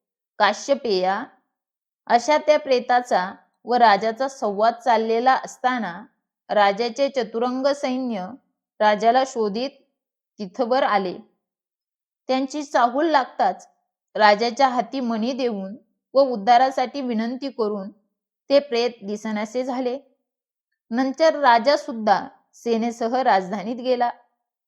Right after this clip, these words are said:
तिथे पोचल्यावर त्याने प्रेतासाठी क्रियाकर्म केले. यथासांग कृत्य जेव्हा पूर्ण झाली, तेव्हा ते प्रेत त्या योनीतून मुक्त होऊन स्वर्गात गेले.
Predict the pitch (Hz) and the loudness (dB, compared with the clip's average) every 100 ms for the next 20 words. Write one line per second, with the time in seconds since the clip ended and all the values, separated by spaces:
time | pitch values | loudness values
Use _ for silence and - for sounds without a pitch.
0 | _ - 262 320 339 285 277 277 277 302 | _ -8 -4 -2 0 0 0 0 2 2
1 | 294 254 220 226 233 240 226 233 247 240 | 2 -2 -2 -8 -4 -4 2 0 2 0
2 | 233 190 214 _ _ 233 233 226 233 254 | 0 -8 -12 _ _ 0 2 2 0 -2
3 | 277 277 240 180 - _ _ _ - 226 | -2 -4 -6 -8 -12 _ _ _ -6 0
4 | 226 240 277 277 254 214 - _ _ - | 2 4 4 4 -4 -4 -10 _ _ -6
5 | 254 - - 214 202 - _ _ - 233 | -6 -6 -2 0 0 -8 _ _ -2 0
6 | 247 285 294 262 262 320 311 277 226 175 | 2 0 0 -6 -4 -4 -4 -4 -6 -8
7 | - _ _ _ 220 208 247 233 269 262 | -14 _ _ _ -6 -2 0 0 -2 0
8 | 233 202 190 - _ - 226 233 196 196 | 0 0 -4 -16 _ -2 0 0 -2 -6
9 | 190 247 247 220 226 302 269 226 202 214 | -8 -8 -6 -6 -2 0 0 -4 -8 -10
10 | _ _ _ _ _ 220 208 233 247 233 | _ _ _ _ _ 2 4 4 2 2
11 | 247 240 | -4 -4